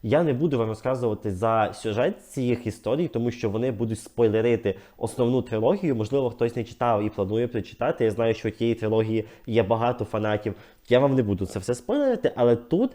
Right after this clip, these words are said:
історії деяких персонажів будуть продовжуватися. Зокрема, як на мене, історія найкращого персонажа із трилогії про Гришаверст. Він мені там найбільше подобався, цей персонаж,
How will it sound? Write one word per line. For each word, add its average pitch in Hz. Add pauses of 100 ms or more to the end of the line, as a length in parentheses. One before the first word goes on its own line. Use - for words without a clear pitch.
(400)
історії 131
деяких 120
персонажів 107
будуть 131
продовжуватися. 85 (220)
Зокрема, 117
як 113
на 117
мене, 127
історія 160 (200)
найкращого 113
персонажа 123
із 107
трилогії 107
про 107
Гришаверст. 87 (240)
Він 147
мені 139
там 127
найбільше 117
подобався, 143
цей 101
персонаж, 98